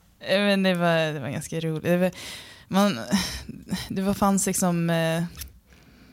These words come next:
det fanns, eh, ett annat bolag som gjorde i princip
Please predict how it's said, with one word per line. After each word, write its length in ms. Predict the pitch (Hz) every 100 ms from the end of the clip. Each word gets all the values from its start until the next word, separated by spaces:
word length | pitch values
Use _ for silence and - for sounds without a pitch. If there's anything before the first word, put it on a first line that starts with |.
| - - - _ 254 - - - - - - _ _
det 240 | - 175 175
fanns, 720 | 190 175 170 - - - 175
eh, 340 | 165 165 160 -
ett 280 | - - -
annat 760 | 170 156 156 - - - -
bolag 480 | - 160 147 143 135
som 160 | - 151
gjorde 260 | 143 -
i 60 | 147
princip 440 | 165 151 160 147